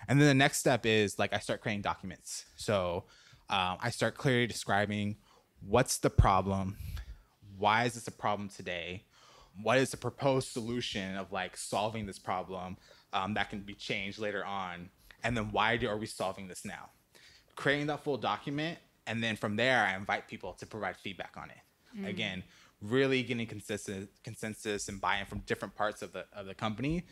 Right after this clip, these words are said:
Speaker 1: to really understand, like, how can we actually solve this and, like, who would actually want to solve it with us? <laughs>
Speaker 2: Yeah.
Speaker 1: Um, and so again, it's very slowly.
Speaker 2: Mm-hmm.
Speaker 1: And then once we have that, then we're like,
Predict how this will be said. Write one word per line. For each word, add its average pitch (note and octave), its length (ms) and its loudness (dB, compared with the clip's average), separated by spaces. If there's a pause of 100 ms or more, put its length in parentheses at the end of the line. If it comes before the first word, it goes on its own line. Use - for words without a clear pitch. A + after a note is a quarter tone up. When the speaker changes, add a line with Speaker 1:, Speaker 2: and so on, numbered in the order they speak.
(320)
Speaker 1:
to A#2+ 120 -4
really A2 240 2
understand, G#2 400 0
like, F#2 120 -4
how G2+ 160 2
can G#2 140 -4
we F#2+ 60 -2
actually F#2 240 -4
solve F#2+ 300 -2
this D#3 160 2
and, A2 80 -2
like, G2 100 -4
who C3+ 160 0
would A#2+ 160 2
actually G#2 240 -4
want F#2+ 180 -6
to - 80 -8
solve F#2 240 -2
it F2 80 -8
with - 200 -10
us? - 360 0
<laughs> F#3+ 140 -8
Speaker 2:
Yeah. G#3 460 4
Speaker 1:
Um, G#2+ 480 6
and D3 120 4
so E3 180 8
again, C3+ 260 4
it's - 140 -10
very D#3 360 2
slowly. D3+ 600 -2 (100)
Speaker 2:
Mm-hmm. F#3 200 -8
Speaker 1:
And D3+ 100 2
then D#3 100 4
once F#3 180 -2
we A3 80 -4 (140)
have E3 240 4
that, A2 380 4
then E3+ 380 6
we're C3 120 4
like, A#2 240 4